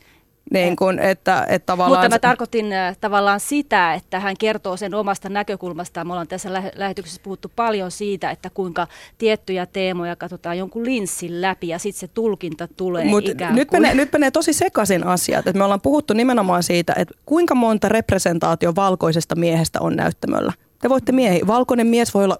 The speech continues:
Speaker 1: ujo poeetikko, hän voi olla pelastaja, hän on, te, niinku, meillä on miljardi tarinaa valkoisesta miehestä. Et yksi Soldiers of Odin tarina ei luo siitä, että, et ku-, ken-, kukaan ei mene katsomaan sitä lintukotoesitystä ja ajattele, että joo, kaikki valkoiset miehet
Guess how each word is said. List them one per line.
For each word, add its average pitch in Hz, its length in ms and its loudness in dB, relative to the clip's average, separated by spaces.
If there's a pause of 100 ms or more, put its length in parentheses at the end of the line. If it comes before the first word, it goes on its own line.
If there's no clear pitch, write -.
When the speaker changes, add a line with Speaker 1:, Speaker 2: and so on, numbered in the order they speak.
Speaker 1:
ujo 226 340 4
poeetikko, 233 920 2 (260)
hän 202 280 2
voi 196 220 4
olla 190 460 2
pelastaja, 180 640 0 (280)
hän 262 320 4
on, 214 160 2 (260)
te, 220 200 0
niinku, 254 360 0
meillä 277 260 4
on 277 160 0
miljardi 247 720 4
tarinaa 165 600 0 (240)
valkoisesta 175 560 0
miehestä. 175 540 0 (260)
Et 196 140 -2
yksi 294 220 0
Soldiers 208 580 2
of - 140 -4
Odin 180 400 2
tarina 165 400 0
ei 226 200 4
luo 208 260 2
siitä, 165 420 0
että, - 180 -4 (160)
et 175 140 -2
ku-, - 260 -2
ken-, 285 240 2
kukaan 254 340 0
ei 185 80 2
mene 180 140 2
katsomaan 175 460 -4
sitä 180 180 0
lintukotoesitystä 175 840 0
ja 170 80 2
ajattele, 170 200 -2
että - 120 -2
joo, 294 140 4
kaikki 302 320 0
valkoiset 180 500 0
miehet 165 260 2